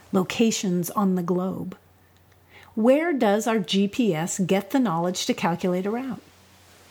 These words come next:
Well, it was human engineering, of course. People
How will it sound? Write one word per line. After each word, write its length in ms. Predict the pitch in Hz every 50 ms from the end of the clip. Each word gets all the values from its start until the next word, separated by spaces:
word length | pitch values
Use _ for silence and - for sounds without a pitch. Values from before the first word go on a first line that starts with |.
| - - - - - - - - - - - -
Well, 140 | - 269 277
it 60 | 262
was 140 | 262 247 -
human 320 | - 294 294 285 285 277
engineering, 580 | 262 240 226 220 - 214 202 208 208 185 165 160
of 140 | 156 151 -
course. 480 | - - - - - - - - - - - - - - _ - - - - - - - - - - - - - - - _
People 520 | - - 269 277 - - 147 - - -